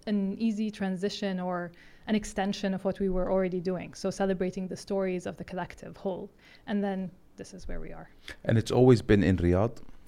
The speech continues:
Speaker 1: It's always been in Riyadh, but the, uh, I mean, the longevity of it or the long-term goal is across cities, uh, even in Saudi.
Speaker 2: Be-, because, I mean, I, I can't help but think what, um,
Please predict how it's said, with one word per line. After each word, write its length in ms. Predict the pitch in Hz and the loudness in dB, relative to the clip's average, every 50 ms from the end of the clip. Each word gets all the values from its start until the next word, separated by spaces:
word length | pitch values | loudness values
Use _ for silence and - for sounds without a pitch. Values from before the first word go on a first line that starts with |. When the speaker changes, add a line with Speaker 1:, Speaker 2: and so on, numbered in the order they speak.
| - - - | -14 -8 -4
Speaker 1:
It's 160 | 247 226 - | -4 -4 -2
always 300 | 226 233 240 240 233 202 | 0 0 2 2 0 0
been 160 | 202 202 190 | -2 -4 -4
in 120 | 196 185 175 | -4 -6 -6
Riyadh, 360 | 175 175 175 202 247 240 214 | -6 -6 -4 -4 -6 -6 -4
but 220 | 208 202 202 - - | -6 -6 -4 -2 -2
the, 260 | 208 208 208 202 196 - - - - - - - - - - - - - - - - - - - | 0 0 0 -2 -4 -8 -18 -20 -20 -20 -20 -20 -20 -20 -20 -20 -20 -20 -18 -16 -12 -10 -10 -10
uh, 80 | - - - - - - | -10 -12 -14 -16 -10 -2
I 40 | 269 233 | 0 2
mean, 160 | 233 233 226 | 2 4 4
the 100 | 220 214 | 2 2
longevity 600 | 214 214 214 202 202 208 196 226 233 - 240 220 | 2 2 2 2 2 2 2 0 0 0 0 0
of 120 | 208 190 | 2 2
it 140 | 202 196 196 | 2 2 2
or 140 | 196 185 185 | 2 0 2
the 120 | 185 185 | 2 0
long-term 540 | 185 196 190 190 202 196 - 214 196 190 190 | 0 2 0 0 0 -2 -2 -2 -2 -2 -2
goal 340 | 185 196 196 226 262 277 262 | -2 0 0 2 0 0 0
is 260 | 240 208 190 - - - | -2 -4 -4 -8 -16 -18
across 320 | 208 - - - 190 175 - | -18 -14 -8 -6 -6 -6 -8
cities, 380 | - 185 185 - - 175 180 - | -10 -14 -14 -12 -14 -14 -14 -14
uh, 60 | - - | -12 -8
even 300 | 196 196 185 175 170 175 180 | -8 -6 -6 -6 -8 -8 -8
in 100 | 196 190 | -8 -8
Saudi. 340 | - - 156 151 - - - - - - - - - - _ - - - - - - - | -8 -10 -12 -14 -14 -16 -20 -20 -20 -20 -20 -20 -20 -20 _ -20 -20 -18 -18 -16 -12 -8
Speaker 2:
Be-, 80 | - - - | -8 -6 -2
because, 320 | - - - 92 82 - | -2 0 2 2 2 4
I 80 | 78 78 | 4 4
mean, 220 | 82 85 82 82 | 4 6 4 4
I, 160 | 80 82 85 - | 4 2 0 0
I 120 | - 85 87 | 0 0 0
can't 320 | - - 101 101 82 - | 0 0 -2 -2 -2 -2
help 260 | - 80 87 87 - - | -2 -2 -2 -2 -2 -6
but 120 | - - | -14 -10
think 360 | - - 110 107 101 98 - - - - - - - - - - - | -6 -2 0 0 0 -2 -4 -10 -20 -20 -20 -20 -20 -20 -20 -20 -10
what, 400 | - 87 90 87 82 - - - - - - - - - 78 80 | -2 2 2 2 2 2 -4 -14 -16 -16 -16 -12 -6 -2 0 2
um, 580 | 85 85 82 78 73 73 71 71 62 58 - | 4 4 6 4 4 2 2 0 -2 -4 -6